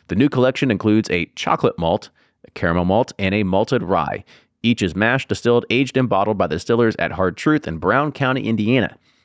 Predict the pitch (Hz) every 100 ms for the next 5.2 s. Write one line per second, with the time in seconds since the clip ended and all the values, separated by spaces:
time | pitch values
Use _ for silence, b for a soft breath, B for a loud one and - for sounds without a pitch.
0 | - 123 139 113 110 135 - 95 147 147
1 | 113 95 113 120 113 101 107 107 120 104
2 | 90 90 90 - - 123 120 101 104 110
3 | 104 95 110 113 - - 87 120 127 104
4 | 113 113 113 90 - 120 - - 110 98
5 | -